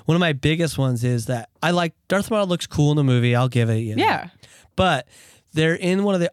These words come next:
Speaker 1: art books for Phantom Menace. There's a version in one of his designs that I like so much better, where he's, like,
Speaker 2: Really?
Speaker 1: wearing white.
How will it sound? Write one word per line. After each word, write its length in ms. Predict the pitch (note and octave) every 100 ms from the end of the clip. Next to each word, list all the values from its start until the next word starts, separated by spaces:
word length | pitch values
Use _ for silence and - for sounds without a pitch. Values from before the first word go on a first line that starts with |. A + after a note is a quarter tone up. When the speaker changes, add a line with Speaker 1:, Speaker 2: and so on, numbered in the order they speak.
| D3
Speaker 1:
art 180 | D#3+
books 200 | - D#3
for 320 | - - D3 D3
Phantom 420 | C#3+ C#3 C#3 B2+
Menace. 640 | B2+ C3 A2 G#2+ - -
There's 220 | - C3 B2+
a 60 |
version 680 | A#2 C3 D3 D#3 D3 B2+ B2 - _ _ _ -
in 120 | C3+
one 140 | B2+ C#3
of 80 | C#3
his 220 | C#3 C3
designs 420 | C3+ B2 B2 C3
that 100 | B2+
I 100 | A#2+
like 260 | B2 A#2 -
so 320 | - - C#3
much 220 | A#2+ A2+ -
better, 380 | C#3+ B2+ A#2 A2 - -
where 120 | C#3+
he's, 180 | C#3 D3
like, 120 | D#3+ D3+
Speaker 2:
Really? 140 | C3
Speaker 1:
wearing 420 | D3 D3+ C#3+ A#2+
white. 540 | A2+ A#2 G#3 - -